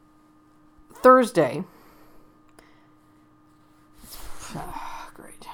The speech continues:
There is another part of this story that, uh, probably should be told before I get to the, um, the reveal. So, Thursday, I, um, got woken up a little earlier than normal, and it left me feeling tired.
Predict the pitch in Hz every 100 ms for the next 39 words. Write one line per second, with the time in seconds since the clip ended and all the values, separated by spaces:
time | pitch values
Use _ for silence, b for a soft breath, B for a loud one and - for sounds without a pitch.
0 | B B B B B B B B - -
1 | - - b b b b b b b -
2 | - 208 214 202 185 180 180 180 185 -
3 | 226 190 165 156 - - 156 139 147 156
4 | 151 139 139 - 143 135 131 202 175 170
5 | 254 226 208 185 165 160 165 156 156 165
6 | 165 170 160 151 151 147 143 147 139 139
7 | 139 160 156 156 139 113 - B B B
8 | B B B B B B B - 226 214
9 | 208 190 B B 202 - 262 240 214 180
10 | 135 165 196 - 180 180 175 170 165 156
11 | 156 151 214 214 262 254 214 196 185 180
12 | 180 175 185 170 165 160 151 151 151 151
13 | 151 - 165 160 160 175 170 170 165 165
14 | 147 147 - 147 131